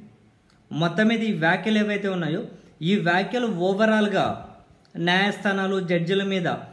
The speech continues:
దేశవ్యాప్తంగా జరుగుతున్నటువంటి మాటల దాడి, కించపరిచే వ్యాఖ్యలు చేయడం, వీటన్నిటిని దృష్టి పెట్టుకో-, దృష్టిలో పెట్టుకొని చేసినట్లయితే ఉంది. Chief Justice ఆ చైర్లో కూర్చునే ధర్మాసనం,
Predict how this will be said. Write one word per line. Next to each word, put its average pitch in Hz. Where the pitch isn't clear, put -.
దేశవ్యాప్తంగా 202
జరుగుతున్నటువంటి 185
మాటల 180
దాడి, 175
కించపరిచే 180
వ్యాఖ్యలు 165
చేయడం, 170
వీటన్నిటిని 208
దృష్టి 165
పెట్టుకో-, 196
దృష్టిలో 180
పెట్టుకొని 190
చేసినట్లయితే 208
ఉంది. 165
Chief 208
Justice 208
ఆ 147
చైర్లో 190
కూర్చునే 196
ధర్మాసనం, 180